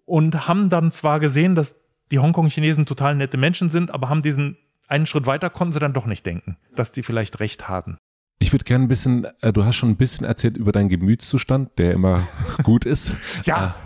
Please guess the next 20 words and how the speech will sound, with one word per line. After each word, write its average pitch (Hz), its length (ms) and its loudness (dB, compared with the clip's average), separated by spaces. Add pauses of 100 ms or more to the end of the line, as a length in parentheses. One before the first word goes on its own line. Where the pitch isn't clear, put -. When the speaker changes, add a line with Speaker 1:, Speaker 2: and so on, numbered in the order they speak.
Speaker 2:
Äh, - 40 -12
Speaker 1:
also 135 140 -4
ich 143 100 -2
bin 170 120 0
jetzt, - 260 0
Speaker 2:
nein. 73 300 0
Speaker 1:
bin 151 100 0
jetzt 165 160 0
nicht 160 180 0
manisch, 185 640 2
aber 139 360 0
er 143 140 2
ist 151 120 -4
Speaker 2:
<laughs> 190 60 0
Ma-, - 0 -
Speaker 1:
schon 143 260 2
Speaker 2:
manisch 98 320 2
gut 101 160 2
drauf. 80 240 0
Speaker 1:
Ja, 127 400 0